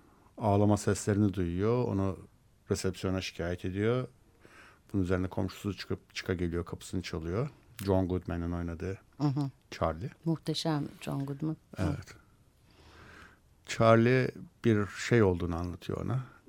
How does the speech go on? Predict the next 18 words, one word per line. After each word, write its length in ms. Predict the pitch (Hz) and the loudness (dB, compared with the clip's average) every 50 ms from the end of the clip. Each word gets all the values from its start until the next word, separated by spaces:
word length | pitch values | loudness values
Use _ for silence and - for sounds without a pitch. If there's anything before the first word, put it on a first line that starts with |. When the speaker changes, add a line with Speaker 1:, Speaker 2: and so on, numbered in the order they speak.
| - - | -8 -4
Speaker 1:
Ee, 200 | 95 90 87 - - - | -4 -4 -4 -6 -8 -10
sigorta 420 | - - - 120 101 92 - 92 | -10 -6 -2 0 0 0 0 -4
satıcısı 600 | 87 - 90 90 87 82 - - - - - 131 123 - - _ _ _ - | -8 -8 -8 -8 -8 -8 -8 -12 -10 -6 -4 -4 -4 -6 -12 _ _ _ -6
olduğunu 280 | - 92 90 175 165 - | -2 0 2 2 2 2
Speaker 2:
Hı 40 | 170 | 0
hı. 40 | 165 | -2
Speaker 1:
söylüyor. 420 | - - 87 82 76 87 113 170 - - _ _ _ _ _ _ _ _ _ - _ _ _ _ _ _ - - - - - - - - - - - - - _ _ - | -2 -2 -4 -2 -2 -4 -4 -6 -6 -10 _ _ _ _ _ _ _ _ _ -20 _ _ _ _ _ _ -20 -20 -20 -18 -20 -20 -20 -20 -20 -20 -20 -20 -20 _ _ 2
Ve 100 | - - | 2 2
ikisi 360 | 127 - - - - 143 151 | 2 0 -4 -4 2 4 6
arasında 480 | 139 120 113 107 - - 127 135 165 151 | 6 8 6 6 4 4 4 4 4 4
bir 140 | 147 139 123 - | 2 0 0 0
tuhaf 360 | - - 127 127 131 - - | 2 4 4 4 4 2 2
bir 80 | - 147 | 2 2
arkadaşlık 640 | 151 139 131 - - 123 123 120 - - - - - - - - - - - - - - - - | 4 4 2 2 4 6 6 6 6 2 -6 -8 -12 -16 -18 -20 -20 -20 -20 -20 -20 -20 -18 -8
gelişiyor. 640 | - - 92 87 87 - - 101 101 113 147 151 135 - - - _ _ _ _ _ _ - - | -4 -2 -2 -2 -2 -2 0 2 2 2 2 2 -2 -4 -10 -20 _ _ _ _ _ _ -4 0
Birbirleriyle 680 | 117 104 90 95 101 101 101 98 101 101 104 104 92 - - 320 311 - _ _ _ _ _ _ _ - | 0 0 2 2 2 4 4 4 4 2 2 2 0 -4 -8 -16 -18 -18 _ _ _ _ _ _ _ 0
alakasız 600 | 113 98 95 95 95 - - 104 - 113 101 90 | 4 6 6 6 4 4 0 0 2 2 0 0
insanlar. 600 | 87 82 - - 85 80 - - 135 143 139 - | -2 -4 -4 -8 -8 -4 0 0 0 0 0 -4